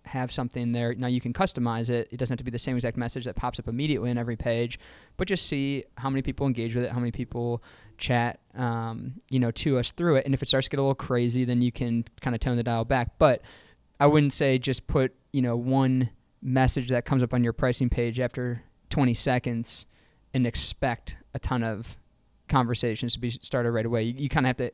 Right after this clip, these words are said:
hit that sweet spot, and that sweet spot depends on how many people are visiting your site, how much traffic you have. Uh, but those, it's great too, not just for sales, but for content ideas. People start asking questions over and over again.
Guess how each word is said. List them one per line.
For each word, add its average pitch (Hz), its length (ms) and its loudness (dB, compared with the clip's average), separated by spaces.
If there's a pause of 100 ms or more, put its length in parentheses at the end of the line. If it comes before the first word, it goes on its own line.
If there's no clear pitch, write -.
(120)
hit 147 240 -4
that 131 180 -4
sweet 143 220 0
spot, 127 220 -2
and 131 80 -2
that 117 100 -4
sweet 131 160 -4
spot 117 200 -6
depends 120 380 -4
on 117 280 -2 (280)
how 127 120 -4
many 117 60 2
people 117 220 0
are 113 60 -2
visiting 120 260 0
your 117 80 0
site, 117 220 -2
how 120 60 -4
much 113 160 -6
traffic 117 440 -8
you 113 80 -2
have. 113 420 -4 (500)
Uh, 110 400 0
but 131 160 4
those, 143 240 4 (120)
it's 123 140 -6
great 156 320 2
too, 165 220 0
not 127 180 2
just - 220 -4
for 117 80 -6
sales, 156 300 -2
but 123 200 -2
for 120 260 -2
content 135 360 -6
ideas. 107 340 -10
People 127 400 -4
start 120 240 -2
asking 123 240 0
questions 120 400 0
over 123 220 2
and 113 100 0
over 123 160 0
again. 151 380 0